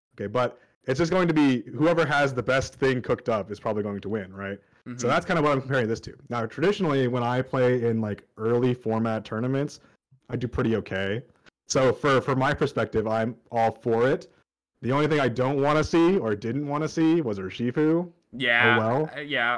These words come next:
Speaker 2: I
Speaker 1: Well, I, I just have to accept at this point, right? It's kinda like someone put, like, a rotting cabbage in my, in my ingredients pile.
Speaker 2: <laughs>
Speaker 1: Um, like, a stinky, rotting cabbage, and it's infecting everything around it.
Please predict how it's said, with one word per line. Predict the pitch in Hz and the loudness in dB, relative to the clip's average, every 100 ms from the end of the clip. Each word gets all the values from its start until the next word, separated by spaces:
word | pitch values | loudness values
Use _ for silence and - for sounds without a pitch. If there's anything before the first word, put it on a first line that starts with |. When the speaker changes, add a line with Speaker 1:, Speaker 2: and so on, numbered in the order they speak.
| 123 | -4
Speaker 2:
I | 127 123 | -6 -2
Speaker 1:
Well, | 131 147 | 0 2
I, | 143 | 2
I | |
just | 156 165 | 2 2
have | 170 | 0
to | 160 | 2
accept | 135 151 143 | 0 0 0
at | 156 | 0
this | 165 165 | 0 0
point, | 180 175 147 | 0 2 2
right? | 127 147 180 - _ _ _ _ - | 4 4 2 -4 _ _ _ _ -14
It's | 117 | -4
kinda | 165 160 | 0 2
like | 147 | 2
someone | - 147 147 | 4 2 2
put, | 135 139 | 0 2
like, | 123 120 - - | 2 0 -2 -4
a | 123 | -2
rotting | 104 117 127 123 | 0 0 2 0
cabbage | 120 110 107 95 92 - | -2 -4 -4 -4 -10 -10
in | 113 | -6
my, | 107 98 104 | -4 -4 -6
in | 110 | -6
my | 104 | -6
ingredients | 98 95 101 95 90 | -6 -8 -6 -8 -8
pile. | 151 160 151 - | -4 -2 -2 -2
Speaker 2:
<laughs> | 143 - - 156 - 110 120 | -4 -4 -6 -6 -10 -16 -2
Speaker 1:
Um, | 120 113 107 92 - - - - | 0 2 -2 -6 -14 -20 -20 -14
like, | 107 - _ - | -14 -14 _ -8
a | |
stinky, | 113 - - 143 156 165 139 | -6 -6 -2 0 2 2 2
rotting | 120 120 120 107 | 2 2 0 -2
cabbage, | 113 101 95 110 | -2 -2 -4 -6
and | 117 | -4
it's | |
infecting | 113 113 - 131 123 | -4 -6 -4 -2 -2
everything | 117 113 101 | -2 -2 -4
around | 98 95 90 | -4 -6 -10
it. | - | -18